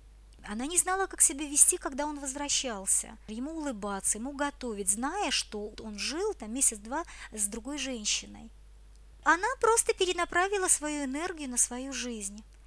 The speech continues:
И более того, она не чувствовала себя жертвой, она как раз вот была спасателем. Она ему помогала,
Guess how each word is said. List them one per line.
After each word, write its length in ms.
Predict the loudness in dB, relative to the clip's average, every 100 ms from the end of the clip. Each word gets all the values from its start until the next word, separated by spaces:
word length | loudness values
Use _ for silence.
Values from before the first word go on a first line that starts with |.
| -10
И 60 | -4
более 340 | 2 6 6
того, 500 | 4 2 2 -6 -6 -4
она 240 | -2 -2
не 120 | 2
чувствовала 400 | 2 2 2 4
себя 340 | 4 4 0 -4
жертвой, 400 | -6 -8 -8 -6
она 120 | -4
как 220 | -4 0
раз 180 | 0 0
вот 120 | -2
была 220 | -2 0
спасателем. 800 | 0 4 4 4 0 -4 -6 -8 -2
Она 280 | 0 4 4 4 0
ему 360 | -2 -4 -6
помогала, 800 | -2 2 6 6 6 6 2 -4